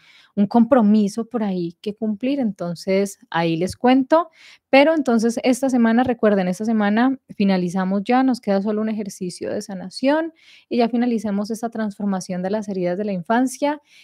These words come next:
y nos vamos a meter de cabezas en un tema de constelar las enfermedades, vamos a estar hablando de cómo es que hacemos estas lealtades invisibles con nuestra familia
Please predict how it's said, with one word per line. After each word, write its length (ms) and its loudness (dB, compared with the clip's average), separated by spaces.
y 120 2
nos 160 4
vamos 260 0
a 60 -2
meter 360 -2
de 80 -6
cabezas 460 -2
en 120 0
un 120 -2
tema 300 0
de 100 -2
constelar 580 -4
las 240 -4
enfermedades, 960 0
vamos 300 -2
a 60 -4
estar 220 -6
hablando 460 0
de 140 0
cómo 400 2
es 160 -4
que 120 0
hacemos 440 2
estas 320 -4
lealtades 760 0
invisibles 600 -4
con 180 -4
nuestra 460 -4
familia 640 0